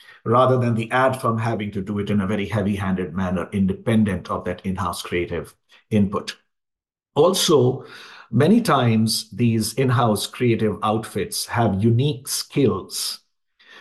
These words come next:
which ad firms may not possess because of their resource constraint or so on. And today's environment is very complex. Ad-, advertising agencies do not have all the skill sets needed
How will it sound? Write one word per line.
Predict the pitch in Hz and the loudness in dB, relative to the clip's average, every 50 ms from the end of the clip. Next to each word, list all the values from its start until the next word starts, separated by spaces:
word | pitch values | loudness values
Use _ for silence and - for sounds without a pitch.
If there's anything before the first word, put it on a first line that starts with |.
| - - _ | -20 -12 _
which | - 110 123 120 - - | 0 2 2 2 0 -2
ad | - 127 139 156 170 160 - _ | 0 2 2 2 0 0 -4 _
firms | - - - 123 117 110 104 104 104 - - - | -12 -6 -2 0 2 2 2 0 -2 -4 -4 -2
may | 110 123 123 | 0 0 2
not | 110 110 110 123 131 131 127 - | 2 2 2 2 0 -2 -2 -6
possess | 104 98 - - 98 90 - - - - - - | -8 -8 -8 -8 -8 -8 -6 -6 -6 -8 -8 -6
because | 85 101 95 101 98 92 92 92 90 | -6 -6 -6 -4 -2 -2 -2 -2 -4
of | 87 87 - | -6 -8 -6
their | - 92 87 | -6 -6 -4
resource | 87 104 107 104 - - - - - - | -2 0 0 0 0 -2 -4 -4 -6 -8
constraint | - - 87 - - - - 92 90 90 82 - | -6 -6 -6 -6 -6 -4 -4 -2 -2 -4 -4 -6
or | 85 | -8
so | 76 - - 90 82 | -6 -4 -4 -4 -4
on. | 78 73 | -4 -4
And | 92 107 120 | -4 -4 -2
today's | 123 113 101 110 - 214 - | -2 0 0 2 2 2 2
environment | - 110 104 95 98 98 98 110 113 107 98 101 104 95 | 2 2 2 2 2 0 0 2 0 0 0 0 -2 -4
is | 92 87 78 - - _ _ _ | -4 -6 -10 -12 -20 _ _ _
very | - - - - 117 95 | -4 -2 0 0 0 -2
complex. | - - 92 - 87 90 - 87 82 - - - - - - _ _ _ _ _ - - - - - _ _ - | 0 -2 -2 -2 -2 -6 -8 -10 -10 -8 -8 -8 -8 -8 -8 _ _ _ _ _ -20 -20 -18 -20 -20 _ _ -2
Ad-, | 117 117 113 - - - - - | 2 2 2 0 0 -6 -4 -2
advertising | 113 113 101 110 117 127 123 123 120 123 120 | -2 0 0 0 0 0 0 2 2 2 2
agencies | 110 104 104 - 110 104 - - 117 110 104 95 | 2 0 0 0 -2 -4 -2 -2 -2 -2 -2 -4
do | - - 151 160 | -6 -6 -6 -6
not | 175 - - - - | -4 -4 -4 -4 -2
have | 135 107 95 - | -4 -4 -4 -2
all | 104 110 110 107 | -2 0 0 0
the | 104 107 98 | 0 -2 -4
skill | - - - 101 98 95 | -4 -4 -4 -4 -4 -2
sets | 95 - - 95 92 95 - - 98 | -4 -4 -4 -4 -4 -4 -6 -2 -2
needed | 98 101 110 113 110 - - - - - | 0 2 2 2 0 -2 -4 -8 -10 -18